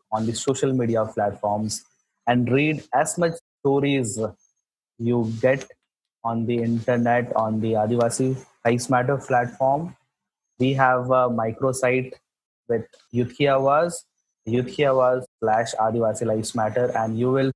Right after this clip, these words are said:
find lots of stories created by Adivasi content creators.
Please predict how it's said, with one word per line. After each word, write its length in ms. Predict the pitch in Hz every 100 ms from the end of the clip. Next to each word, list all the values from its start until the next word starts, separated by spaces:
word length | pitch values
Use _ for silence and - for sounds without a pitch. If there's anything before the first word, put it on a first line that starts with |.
| -
find 400 | 123 123 120 - _ _ _ _
lots 340 | 120 147 -
of 260 | 151 143 143 - _ _
stories 680 | _ - 147 147 147 143 135 -
created 480 | 123 123 117 127 117
by 340 | 113 110 110 -
Adivasi 500 | 113 120 113 120 117
content 400 | 113 110 110 107
creators. 640 | 123 120 110 101 95 -